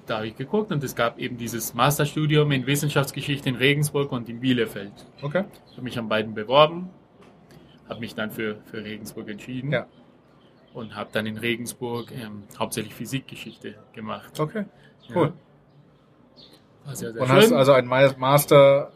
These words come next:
Speaker 2: in Physikgeschichte
Speaker 1: Ein Master
Speaker 2: von,
Speaker 1: in
Speaker 2: oder in
Speaker 1: in
Speaker 2: Wissenschaftsgeschichte
Speaker 1: Wissenschaftsgeschichte
Speaker 2: von, äh,
Speaker 1: von der
Speaker 2: von der
Speaker 1: Uni
Speaker 2: Uni Regensburg.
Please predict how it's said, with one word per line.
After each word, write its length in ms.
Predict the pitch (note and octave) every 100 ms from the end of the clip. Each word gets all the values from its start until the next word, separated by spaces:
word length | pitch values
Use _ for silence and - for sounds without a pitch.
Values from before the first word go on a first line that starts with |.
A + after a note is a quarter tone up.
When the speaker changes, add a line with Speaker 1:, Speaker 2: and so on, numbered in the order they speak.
| -
Speaker 2:
in 360 | B2+ B2+ B2+ C3 -
Physikgeschichte 680 | A#2+ C3 - C3+ A#2+ B2 A#2
Speaker 1:
Ein 60 |
Master 280 | A#2 A2+ A#2+
Speaker 2:
von, 100 | A#2
Speaker 1:
in 40 |
Speaker 2:
oder 200 | A#2 A2+ A2
in 60 |
Speaker 1:
in 180 | G#2 A2
Speaker 2:
Wissenschaftsgeschichte 1080 | C#3+ C#3 C3+ D3 D3 B2+ A2+ B2+ - - -
Speaker 1:
Wissenschaftsgeschichte 240 | D3+ D3+ - _ _ -
Speaker 2:
von, 220 | - -
äh, 40 |
Speaker 1:
von 300 | C3 A2+ A2+
der 180 | A2 A#2
Speaker 2:
von 100 | A#2
der 120 | A#2+
Speaker 1:
Uni 200 | B2 A#2+ A2+
Speaker 2:
Uni 80 |
Regensburg. 480 | A2 G#2+ G2+ A#2+ A2